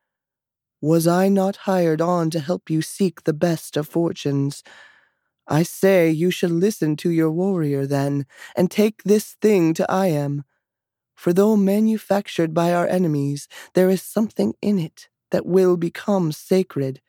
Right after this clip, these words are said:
or has been already." The merchant captain took pause then and looked on the simulacrum of the Netchman's wife,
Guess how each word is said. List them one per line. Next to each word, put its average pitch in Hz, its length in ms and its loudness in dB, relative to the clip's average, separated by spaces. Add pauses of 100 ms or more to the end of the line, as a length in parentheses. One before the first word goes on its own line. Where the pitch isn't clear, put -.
(400)
or 156 160 -2
has 175 380 -2
been 139 340 0
already." 151 680 -6 (1000)
The 170 160 2
merchant 190 440 2
captain 156 520 -2
took - 300 -10
pause 170 520 -2
then 143 480 -2
and 165 220 4
looked 190 320 0
on 165 140 2
the 170 80 0
simulacrum 170 580 0
of 156 140 -2
the 165 80 0
Netchman's 165 580 -2
wife, 170 560 -6